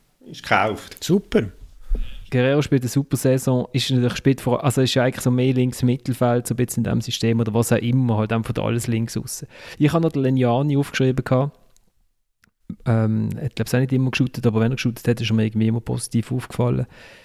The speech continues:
Speaker 3: Gestern, außer dass er das drei eins verpasst, hat er eigentlich auch, äh, geholfen. Aber ich, mit dem Guerrero kann ich gut leben. Und dann sind wir im rechten Mittelfeld.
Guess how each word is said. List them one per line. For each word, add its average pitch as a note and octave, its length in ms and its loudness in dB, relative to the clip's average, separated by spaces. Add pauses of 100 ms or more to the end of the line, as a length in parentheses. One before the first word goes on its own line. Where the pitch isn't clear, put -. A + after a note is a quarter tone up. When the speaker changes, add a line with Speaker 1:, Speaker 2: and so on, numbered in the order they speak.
(320)
Speaker 3:
Gestern, A2+ 380 0
außer A2+ 160 -2
dass A2 120 -2
er A#2 40 -4
das - 120 -6
drei A#2 300 2
eins A#2 220 0
verpasst, A#2 540 -2
hat - 180 -4
er G#2 80 2
eigentlich G#2 280 0
auch, A2 380 2
äh, G#2+ 380 0 (480)
geholfen. A2+ 280 2
Aber B2 140 2
ich, A#2+ 120 2 (260)
mit A#2+ 180 2
dem B2 120 4
Guerrero A2+ 360 2
kann G#2+ 160 -4
ich G2 60 -6
gut - 200 -4
leben. - 320 -8 (1300)
Und A#2+ 360 0
dann A2+ 140 2
sind A2+ 180 0
wir A2 80 2
im G#2+ 100 2
rechten A2 300 0
Mittelfeld. C#3 580 0